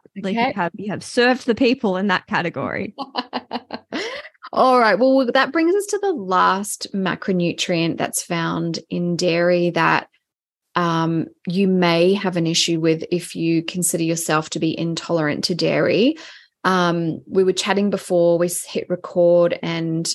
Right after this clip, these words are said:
Speaker 2: for Nat and I, this is definitely the least common issue we see for people with dairy, and that is issues with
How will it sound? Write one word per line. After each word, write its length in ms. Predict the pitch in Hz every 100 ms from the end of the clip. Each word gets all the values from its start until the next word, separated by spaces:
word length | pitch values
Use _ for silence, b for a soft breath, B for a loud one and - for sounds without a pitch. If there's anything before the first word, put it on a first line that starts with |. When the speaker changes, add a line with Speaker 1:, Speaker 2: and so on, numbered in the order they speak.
| -
Speaker 2:
for 160 | - 196
Nat 240 | 175 170
and 160 | 180 175
I, 260 | 165 165 165
this 300 | 175 175 170
is 240 | 165 -
definitely 540 | - 170 - 180 180
the 140 | 165 170
least 640 | 170 175 170 196 - -
common 580 | - 220 233 262 277 277 B B B _
issue 560 | 226 - - - 403 302
we 140 | 233
see 340 | 220 - 196 196
for 140 | 196
people 560 | 190 190 185 190 180 170
with 260 | 180 160
dairy, 500 | - 165 170 170 214
and 140 | 233 180
that 140 | 175
is 180 | 175 170
issues 560 | 175 - 175 165 165 -
with 320 | 170 165